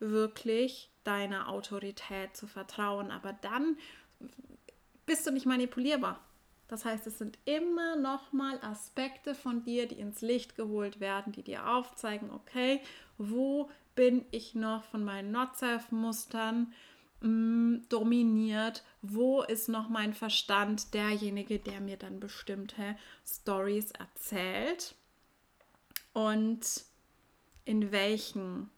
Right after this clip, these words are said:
Bereichen bin ich manipulierbar? Und bei ganz, ganz vielen Menschen ist es eben dieses Thema Geld und Liebe. Das heißt,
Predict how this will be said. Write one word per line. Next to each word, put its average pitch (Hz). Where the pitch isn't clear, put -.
Bereichen 185
bin 208
ich 185
manipulierbar? 180
Und 208
bei 196
ganz, 294
ganz 262
vielen 226
Menschen 202
ist 202
es 202
eben 190
dieses 196
Thema 185
Geld 196
und 202
Liebe. 202
Das -
heißt, 208